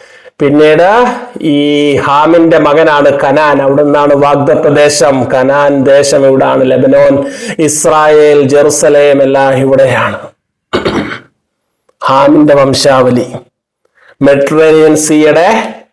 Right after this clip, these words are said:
കിഴക്കുവശത്ത്. യാഫേത്തിന്റെ മക്കൾ ടർക്കി, ഏഷ്യ മൈനർ.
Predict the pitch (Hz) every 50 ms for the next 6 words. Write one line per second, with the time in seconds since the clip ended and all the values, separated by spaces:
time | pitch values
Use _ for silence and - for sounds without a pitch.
0 | _ - - 139 131 131 143 131 - - 147 135 131 120 - - - 123 - -
1 | - - - _ _ _ _ _ _ _ _ _ _ _ _ _ _ _ _ _
2 | _ _ _ - - - - 135 135 139 165 180 175 - 220 220 220 220 220 214
3 | 214 202 202 175 165 160 160 - - 202 180 190 202 208 202 190 160 - - -
4 | - - - - 156 - - - - 156 143 131 131 131 139 147 143 - - 160
5 | 151 151 151 147 143 139 139 139 135 139 131 131